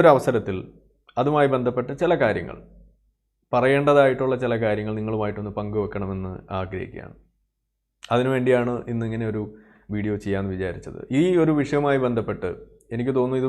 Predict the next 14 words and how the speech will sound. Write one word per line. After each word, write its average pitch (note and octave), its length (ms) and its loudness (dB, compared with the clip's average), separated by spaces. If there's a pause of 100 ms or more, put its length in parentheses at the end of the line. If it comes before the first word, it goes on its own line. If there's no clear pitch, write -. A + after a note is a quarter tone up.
മൂന്നാമത്തെ C3 400 0 (100)
വീഡിയോ G2+ 260 -2
ആണ്. C2 120 -14 (1700)
ഇനിയും C#3 320 2
എത്ര D3 180 0 (120)
വീഡിയോ C#3 260 4
ചെയ്യേണ്ടി C3 260 0 (100)
വരുമെന്ന് C3+ 420 0 (220)
അറിയില്ല. F#2+ 300 -4 (600)
കാര്യങ്ങൾ C3 360 2 (260)
ഈ - 20 2 (240)
നിലയ്ക്കാണ് C#3 460 0
പോകുന്നത് A#2+ 360 0 (100)
എന്നുണ്ടെങ്കിൽ F#2 460 -6